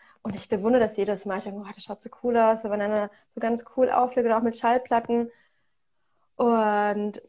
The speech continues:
dann, wenn die ganze Crowd so richtig abgeht und es feiert, was das für eine enorme Bestätigung auch ist. Und ich glaube, ich hätte mega Panik davor, dass keiner auf meine Musik tanzen würde. Also wie, ich weiß, hattest du schon mal so Momente, dass du das Gefühl hattest, „Ah ja, irgendwie vibet das gerade nicht so gut und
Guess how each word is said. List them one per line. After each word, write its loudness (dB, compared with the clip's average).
dann, 2
wenn 0
die 0
ganze 0
Crowd 2
so -2
richtig -2
abgeht 0
und -2
es -8
feiert, 4
was -2
das -10
für -8
eine -4
enorme 0
Bestätigung -2
auch -4
ist. -4
Und -2
ich -8
glaube, -2
ich -16
hätte -6
mega 2
Panik 2
davor, 0
dass -6
keiner 0
auf -6
meine -2
Musik -6
tanzen -10
würde. -2
Also -6
wie, 0
ich -8
weiß, 2
hattest 0
du 4
schon -2
mal 4
so 4
Momente, 6
dass 0
du -2
das -4
Gefühl -6
hattest, -10
„Ah -2
ja, 0
irgendwie -2
vibet -2
das -6
gerade -2
nicht -6
so -14
gut -8
und -10